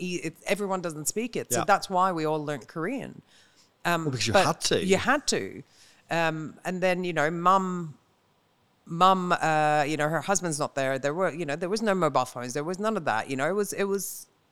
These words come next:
Speaker 1: it wasn't an easy life to have, and it was, it was quite hard. And so my mom's like, "Forget it. I can't.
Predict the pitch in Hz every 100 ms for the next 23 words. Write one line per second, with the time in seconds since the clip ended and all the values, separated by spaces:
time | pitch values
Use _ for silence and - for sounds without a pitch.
0 | - 190 220 202 185 175 190 190 165 160
1 | 156 156 - 147 196 220 139 147 156 160
2 | - 156 156 - 170 139 - _ _ _
3 | _ _ _ _ _ - - 214 233 117
4 | 156 151 180 160 160 175 175 165 - 156
5 | 214 185 127 - 262 240 73 -